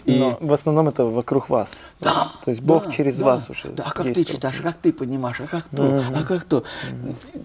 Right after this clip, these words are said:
Speaker 1: Это, это было, это такой опыт был. Это было
Speaker 2: Мгм.
Speaker 1: потрясающе. Это было потрясающе. Саша, я могу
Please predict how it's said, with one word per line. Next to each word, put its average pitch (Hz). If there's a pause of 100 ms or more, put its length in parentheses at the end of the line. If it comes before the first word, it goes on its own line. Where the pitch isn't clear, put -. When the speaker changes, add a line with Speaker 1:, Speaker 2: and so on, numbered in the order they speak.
(120)
Speaker 1:
Это, - (240)
это 156
было, 165 (100)
это -
такой - (100)
опыт 170
был. 98 (140)
Это -
было 160
Speaker 2:
Мгм. 139
Speaker 1:
потрясающе. 139 (200)
Это 131
было 180
потрясающе. 175
Саша, - (180)
я 160
могу 175